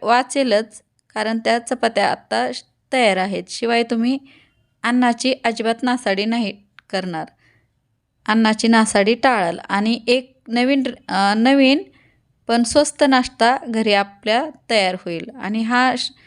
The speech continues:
विशेष म्हणजे घरातील लहान मुलांपासून मोठ्यापर्यंत सगळ्यांना हा नाश्ता आवडेल. डब्यासाठी किंवा संध्याकाळच्या चहासोबत असा हा नाश्ता आपण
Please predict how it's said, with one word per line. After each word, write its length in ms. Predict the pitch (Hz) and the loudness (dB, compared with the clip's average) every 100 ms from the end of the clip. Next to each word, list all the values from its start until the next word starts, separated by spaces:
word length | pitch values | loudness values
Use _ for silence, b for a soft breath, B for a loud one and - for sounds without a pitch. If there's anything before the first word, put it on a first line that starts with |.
| b b _ | b b _
विशेष 320 | 269 285 302 | -2 0 0
म्हणजे 340 | 294 262 233 233 | 2 2 2 2
घरातील 500 | 247 269 233 247 247 | 2 2 2 0 0
लहान 320 | 247 247 247 | 0 0 2
मुलांपासून 680 | 247 233 208 196 196 214 220 | 2 2 0 -4 -6 -6 -4
मोठ्यापर्यंत 800 | 233 226 226 220 196 190 185 185 208 b b b _ | -2 -2 -2 -2 -2 -4 -6 -4 -4 b b b _
सगळ्यांना 520 | - 254 269 277 294 | -6 0 2 2 0
हा 240 | 277 262 | 0 0
नाश्ता 380 | 240 247 247 - | 2 0 0 -4
आवडेल. 540 | - 226 226 190 196 226 b b b - | 0 0 2 2 0 -6 b b b -6
डब्यासाठी 580 | 214 208 226 240 226 226 | -4 0 0 0 -2 -4
किंवा 280 | 226 208 | -2 -4
संध्याकाळच्या 680 | 214 226 214 208 208 202 214 | -4 -2 -2 -2 -2 -2 -4
चहासोबत 840 | 240 233 226 208 196 190 202 202 b b b b _ _ _ _ - | -2 -4 -4 -4 0 0 0 -4 b b b b _ _ _ _ -6
असा 200 | 202 233 | 0 0
हा 120 | 233 | 0
नाश्ता 380 | 226 226 - 202 | -2 -2 -2 -2
आपण 320 | 190 202 | -2 -4